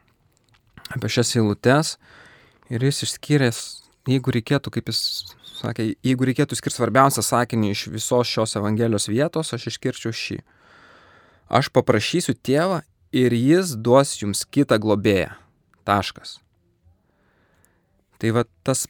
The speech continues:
prašymas Šventosios Dvasios. Žinot, taip, kai pagalvoju, reikėtų karštai trokšti Dievo dovanų, karštai trokšti Šventosios Dvasios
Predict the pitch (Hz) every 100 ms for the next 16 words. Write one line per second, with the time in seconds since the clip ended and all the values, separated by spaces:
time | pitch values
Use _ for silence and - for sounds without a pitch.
0 | _ _ - 120 127 151 160 - 156 151
1 | 151 - - - 113 110 127 123 117 104
2 | 110 113 117 - - _ _ _ - -
3 | - _ _ - 127 123 120 - _ _
4 | _ _ _ _ _ - 123 131 117 120
5 | 120 131 135 127 120 _ _ _ _ _
6 | _ _ _ _ _ - 120 120 - 135
7 | 135 110 - 117 113 - - 135 139 -
8 | - 120 135 - - - - _ _ _
9 | _ _ _ 135 117 123 107 104 107 101
10 | 107 110 - _ _ _ - 107 - 127
11 | 113 120 131 131 - 110 _ _ _ _
12 | - - 117 117 131 131 113 101 107 117
13 | 156 160 107 85 -